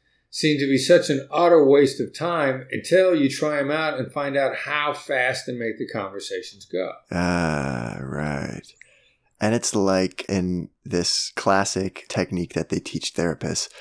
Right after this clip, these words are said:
Speaker 2: called motivational interviewing, which is a big in our literature on, you know, alcohol, uh, alcohol use, 'cause it's a technique they use to help people with addiction. But one of the things they talk about is rolling with resistance.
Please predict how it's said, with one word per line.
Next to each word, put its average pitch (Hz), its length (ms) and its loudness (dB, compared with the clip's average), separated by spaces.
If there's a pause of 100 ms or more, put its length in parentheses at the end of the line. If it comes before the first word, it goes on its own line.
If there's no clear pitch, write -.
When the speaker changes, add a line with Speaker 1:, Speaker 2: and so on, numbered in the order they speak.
(180)
Speaker 2:
called 85 240 -2
motivational 85 640 -2
interviewing, 80 680 -4 (320)
which 95 220 -4
is 85 160 -2
a 87 40 -6
big 87 360 -2
in 85 160 0
our 82 320 0
literature 85 580 -2
on, 78 160 -4
you - 80 -8
know, 76 180 -6
alcohol, 87 800 -8
uh, - 180 -8
alcohol 90 380 -6
use, - 220 -6
'cause - 180 -8
it's - 120 -12
a - 40 -16
technique - 380 -6
they - 80 -2
use 82 240 -2
to 69 180 -6
help 107 200 -2
people 90 260 -4
with 82 160 -4
addiction. 101 480 -6 (400)
But 92 120 0
one 101 180 2
of 117 60 2
the 120 80 2
things 107 200 -2
they 82 80 -2
talk 110 260 -2
about 87 320 -2
is 98 160 -4
rolling 90 420 -2
with - 160 -4
resistance. 95 600 -4